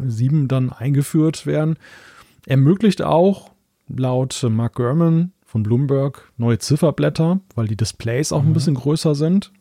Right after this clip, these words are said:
Speaker 1: Also da
Speaker 2: Mhm.
Speaker 1: will Apple wohl wieder was draus machen. Und
Speaker 2: Wow.
Speaker 1: ein neues oder schnellerer System on Chip ist dann auch
Speaker 2: Klar.
Speaker 1: wieder drin.
Speaker 2: Logisch. Und dann gibt's ja das eine große Feature,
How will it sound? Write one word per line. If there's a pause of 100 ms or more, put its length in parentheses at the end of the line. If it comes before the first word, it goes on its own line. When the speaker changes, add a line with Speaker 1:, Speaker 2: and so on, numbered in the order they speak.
(120)
Speaker 1:
Also
da
Speaker 2:
Mhm. (140)
Speaker 1:
will
Apple
wohl
wieder
was
draus
machen. (640)
Und
Speaker 2:
Wow.
Speaker 1:
ein
neues
oder
schnellerer
System
on
Chip
ist
dann
auch
Speaker 2:
Klar.
Speaker 1:
wieder (120)
drin. (100)
Speaker 2:
Logisch. (120)
Und
dann
gibt's
ja
das (100)
eine
große
Feature,